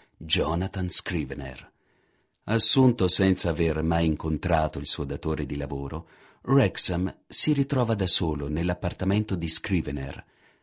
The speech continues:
riceve vaghe istruzioni attraverso un avvocato e,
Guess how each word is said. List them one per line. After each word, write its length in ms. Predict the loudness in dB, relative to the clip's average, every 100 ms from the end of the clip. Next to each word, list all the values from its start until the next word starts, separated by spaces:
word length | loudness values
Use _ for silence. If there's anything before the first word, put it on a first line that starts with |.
| _
riceve 500 | -2 2 6 6 4
vaghe 340 | 4 4 2
istruzioni 840 | 0 -2 -2 -6 -4 0 0 0 -2
attraverso 560 | -6 -6 -4 0 2
un 80 | 2
avvocato 640 | 0 -2 -6 -8 -10 -8 -6
e, 320 | -4 -4